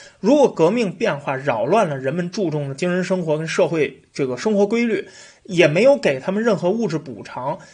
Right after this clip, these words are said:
甚至令人们困惑，那么人们就会从支持革命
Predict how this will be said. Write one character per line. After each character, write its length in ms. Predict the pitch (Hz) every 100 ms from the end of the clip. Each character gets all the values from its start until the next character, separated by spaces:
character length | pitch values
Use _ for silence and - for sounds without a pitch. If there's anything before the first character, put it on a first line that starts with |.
| _
甚 260 | - 285 214
至 100 | 208
令 220 | 233 170
人 100 | 160
们 120 | 202
困 320 | - 277 196
惑， 280 | 139 135 101 - _
那 120 | 175
么 100 | 156
人 220 | 139 135 151
们 420 | 156 127 139 _
就 140 | - 160
会 160 | 170
从 320 | 147 - 143 160
支 200 | 277 269
持 200 | - 139
革 200 | 131 120
命 220 | 135